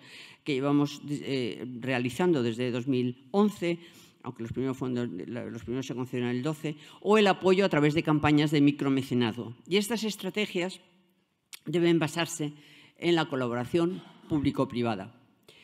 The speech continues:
Deben buscar la participación de las instituciones públicas y de las diferentes administraciones locales, autonómicas y estatales,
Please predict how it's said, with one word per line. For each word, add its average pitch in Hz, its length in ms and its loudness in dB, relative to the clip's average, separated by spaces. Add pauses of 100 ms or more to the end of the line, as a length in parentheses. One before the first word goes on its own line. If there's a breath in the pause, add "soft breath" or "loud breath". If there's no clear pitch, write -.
(380 soft breath)
Deben 208 320 4
buscar 190 380 0
la 165 140 2
participación 156 840 2
de 127 80 2
las 117 180 -4
instituciones 131 600 -4
públicas 202 640 0
y 185 60 2
de 151 80 0
las 127 140 -4
diferentes 131 480 -4
administraciones 143 680 -6
locales, 147 600 -6
autonómicas 123 800 -4
y 107 80 -4
estatales, 180 720 -2